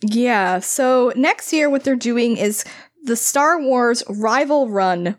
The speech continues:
weekend. Um, basically, you choose your side, whether you want to do, you know, the light side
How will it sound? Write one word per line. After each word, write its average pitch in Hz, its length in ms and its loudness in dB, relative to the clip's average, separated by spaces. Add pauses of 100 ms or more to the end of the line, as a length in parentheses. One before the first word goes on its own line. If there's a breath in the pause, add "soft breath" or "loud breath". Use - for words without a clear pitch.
weekend. 254 720 -4 (420 loud breath)
Um, 196 500 0
basically, 302 540 0
you 247 240 2
choose 285 1040 0
your 233 220 0
side, 135 720 -2 (240)
whether 202 280 0
you 214 240 0
want 202 340 -2
to - 180 -4
do, 175 720 2 (320 soft breath)
you 190 120 -4
know, 175 360 -2
the 190 100 -2
light 262 240 0
side 254 560 2